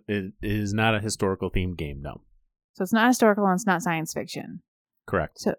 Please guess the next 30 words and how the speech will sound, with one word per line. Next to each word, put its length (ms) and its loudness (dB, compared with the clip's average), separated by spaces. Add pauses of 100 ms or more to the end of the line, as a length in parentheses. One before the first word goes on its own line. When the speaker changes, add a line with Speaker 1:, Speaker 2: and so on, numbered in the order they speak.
Speaker 2:
so 260 4
is 180 6
it, 160 4
like, 520 6
set 320 4
in, 400 4
in 220 2
now 240 4
times? 560 4 (1000)
Speaker 1:
In 120 2
the 100 2
now 220 4
times? 580 0
Speaker 2:
Yeah. 300 0 (380)
Speaker 1:
In 140 -4
the, 200 -4 (180)
in 140 0
the, 160 -2 (100)
in 140 0
the 100 -2
before 360 0
times? 320 -6
No, 180 2
yeah, 320 4
it 120 0
is 160 0
set 200 4 (100)
in 140 -4
current 280 0
day. 200 -4